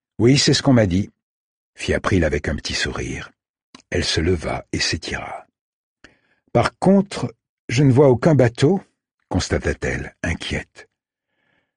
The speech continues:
Je garde le mien ailleurs. Pour la J T F, tous les bateaux du coin sont louches. » Blake regarda la figurine une dernière fois, en frottant son pouce sur le ventre du Bouddha, puis la fourra dans sa poche. «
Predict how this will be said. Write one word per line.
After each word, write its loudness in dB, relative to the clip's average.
Je -4
garde 4
le 6
mien 4
ailleurs. 2
Pour 0
la 4
J 2
T 6
F, -8
tous 2
les 4
bateaux 2
du 0
coin 0
sont -6
louches. » -4
Blake 0
regarda 0
la -2
figurine -2
une 0
dernière -2
fois, -6
en -2
frottant 0
son -2
pouce -6
sur -2
le 0
ventre -2
du -4
Bouddha, -6
puis 0
la 2
fourra -4
dans -4
sa -8
poche. « -8